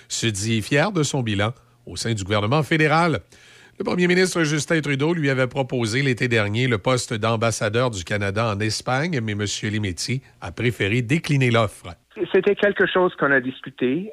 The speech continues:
Speaker 2: Euh, j'ai décidé que ce n'était pas pour moi. Et, et j'apprécie fortement l'idée, mais comme j'ai dit, je voudrais vraiment continuer dans des domaines où j'ai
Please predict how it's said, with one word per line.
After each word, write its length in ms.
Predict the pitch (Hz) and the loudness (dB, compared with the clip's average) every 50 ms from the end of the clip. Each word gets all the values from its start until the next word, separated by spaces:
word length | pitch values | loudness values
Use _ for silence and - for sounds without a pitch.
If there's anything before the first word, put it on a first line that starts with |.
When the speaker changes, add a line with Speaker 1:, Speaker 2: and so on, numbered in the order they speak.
| - | 0
Speaker 2:
Euh, 320 | 139 123 120 113 110 107 104 - _ _ - - - - _ _ _ _ _ _ | 2 4 4 6 4 4 2 -2 _ _ -20 -20 -20 -20 _ _ _ _ _ _
j'ai 320 | 143 127 - 135 135 127 | -10 -8 -4 -2 -2 -2
décidé 520 | 120 147 147 143 - - 123 113 135 131 127 | 0 0 -2 -2 -2 -6 -2 0 0 0 0
que 300 | - - 120 113 110 107 | 0 0 2 2 2 0
ce 180 | - - - | -4 -8 -6
n'était 220 | 110 101 - - 98 | -6 -6 -4 -6 -4
pas 140 | - 95 | -4 -6
pour 140 | - - 92 | -8 -8 -10
moi. 180 | 82 76 69 - - _ _ _ _ _ _ _ - | -10 -10 -12 -14 -16 _ _ _ _ _ _ _ -6
Et, 300 | - 110 101 104 117 117 | -2 0 0 2 4 2
et 60 | 117 | 2
j'apprécie 600 | 110 139 127 - - - 131 117 - - 156 139 - - - - | 4 2 2 2 2 2 0 0 2 2 0 0 0 -2 -2 0
fortement 480 | 170 160 - - - 139 131 135 139 | 0 -2 0 0 -2 0 2 2 2
l'idée, 480 | 143 127 117 107 107 113 143 202 240 226 - _ _ _ _ _ _ - | 2 -2 -4 -6 -4 -4 -4 -4 -8 -12 -16 _ _ _ _ _ _ -14
mais 560 | 113 110 110 113 113 117 123 127 127 131 - _ - - | -10 -6 -4 -4 -2 -2 -2 -4 -4 -8 -12 _ -12 -6
comme 240 | - 135 143 147 135 | -4 -2 -2 -2 -2
j'ai 180 | 123 127 113 | -2 -2 -2
dit, 380 | 104 - - 117 135 160 165 156 - _ - - _ _ | -4 -4 -4 -2 -2 -2 -4 -8 -12 _ -20 -20 _ _
je 300 | - - - - 110 120 | -16 -14 -12 -10 -6 -4
voudrais 320 | 120 123 127 120 123 131 123 | -2 -2 -2 2 2 2 2
vraiment 420 | 107 113 127 143 147 139 135 131 131 | 2 2 2 2 2 2 2 0 0
continuer 840 | - - 151 135 135 131 - - 127 123 117 110 104 107 117 131 131 - - - _ _ _ _ | -2 -4 -2 -2 -2 -4 -4 -4 -2 0 0 2 0 0 -2 -4 -10 -14 -20 -20 _ _ _ _
dans 260 | 104 117 120 127 131 | 0 2 2 4 4
des 140 | 123 120 110 | 4 2 4
domaines 640 | 95 104 95 95 98 101 104 104 107 113 117 117 - _ _ _ - - - - - _ _ _ _ - | 2 2 2 2 2 2 2 0 -2 -4 -6 -10 -12 _ _ _ -20 -20 -20 -20 -20 _ _ _ _ -2
où 340 | 131 123 117 123 127 123 - - _ _ _ - | 0 2 2 2 0 -2 -4 -10 _ _ _ -6
j'ai 500 | 104 - - 113 107 104 107 110 123 | -6 -2 0 2 2 4 4 2 0